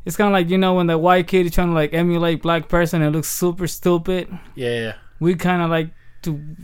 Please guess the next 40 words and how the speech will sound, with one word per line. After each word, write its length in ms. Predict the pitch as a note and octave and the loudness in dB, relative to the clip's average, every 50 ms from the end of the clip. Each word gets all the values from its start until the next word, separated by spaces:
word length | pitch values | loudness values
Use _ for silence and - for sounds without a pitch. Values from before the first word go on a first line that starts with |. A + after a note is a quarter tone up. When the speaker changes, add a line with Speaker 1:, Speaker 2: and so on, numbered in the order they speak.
| - - - - - - - | -20 -20 -20 -20 -18 -14 -12
Speaker 1:
do 280 | E3 D3+ D#3+ F3 E3+ | -6 0 2 2 2
that 260 | D#3+ D#3+ D3+ C#3 C3 - | 2 2 0 0 -2 -4
to 120 | - D3 C3+ | -6 -4 -4
ourselves 420 | B2+ A#2 - - C#3 B2+ A#2+ - - | -4 -6 -6 -8 -8 -8 -8 -8 -8
sometimes. 680 | C3+ C3 B2 - C#3 C#3 C3 B2 A#2+ - - - - | -10 -8 -6 -6 -6 -6 -6 -8 -8 -8 -8 -8 -6
Speaker 2:
But 120 | - E3+ F3+ | -2 -2 -2
wh-, 140 | G3 F3+ F#3 F3 E3 E3+ E3+ E3+ | -2 -4 -6 -8 -8 -6 -6 -2
what 80 | F3+ F#3 | 0 0
does 80 | F#3+ E3+ | 0 2
that 80 | F3 E3+ | 0 0
got 60 | E3+ E3+ | 2 2
to 40 | |
do 60 | E3 D3 | 0 0
with 100 | C3 - | -2 -4
service? 480 | - E3 F3+ E3 - - - - - - - - - - - - - - - - - - - - - - - - - - - - - - | -4 -2 -2 -2 -4 -6 -10 -12 -12 -12 -12 -12 -12 -12 -12 -14 -14 -14 -12 -12 -12 -12 -12 -12 -12 -14 -14 -16 -18 -16 -16 -16 -8 -2
Speaker 1:
Uh, 400 | D3+ E3 F#3 G3 G#3 G#3+ A3+ G#3+ | 2 4 4 6 6 6 6 6
they 120 | G3 G3+ | 6 6
Speaker 2:
Like 80 | - C#3 | 4 6
Speaker 1:
have, 280 | F#3 F3+ E3+ D#3+ D3+ C#3+ | 4 0 -2 -2 2 4
they're 180 | F3+ F#3 F3 | 4 4 4
ghetto. 400 | D#3+ D3+ F#3 G3 F#3+ F3+ C#3+ A#2 | 4 6 8 8 8 8 4 2
Have 240 | - - E3 F3 F3 | 0 0 2 2 4
you 60 | F3+ | 2
seen 200 | E3 - A#3+ A#3+ | 2 2 2 4
the 80 | A#3 A3+ | 4 4
episode 400 | A#3 A#3+ A#3 A3 F3+ B3 B3 A3+ | 4 2 2 2 4 4 6 6
of 140 | G3 D#3+ D#3+ | 4 4 6
Dave 180 | G3+ A3 A3 | 6 6 6
Chappelle 560 | A3 A3+ F#3 D#3+ G#3+ A3 A3+ A#3+ A#3+ A#3+ A#3 | 4 2 2 4 6 6 8 8 8 8 8
when 140 | A3+ A3 G3+ | 6 4 2
they 160 | F3+ F3 E3 | 2 2 0
go 160 | D#3+ F3+ F#3 F#3+ | 2 2 2 2
to 140 | F3+ - F#3 | 2 -2 -2
the 120 | F3 D3+ | -2 -2
copy, 600 | - - F3 F3 F3+ - - A3 - - - - - - | -2 0 -2 -2 -2 -2 -6 -10 -10 -10 -14 -16 -14 -6
to 80 | - E3+ | -4 -2
the 100 | E3 D#3 | -2 -2
copy 300 | - - F3 F3+ - G3+ | 0 0 0 0 0 -2
machine 480 | G3 F#3 D#3 - - G3 F#3+ F#3+ F#3 | -2 -2 -2 -2 -2 -2 -2 -2 -4
place? 480 | F3 - G3 G3 G3+ G3 F#3+ - - | -2 0 0 0 0 0 -4 -8 -12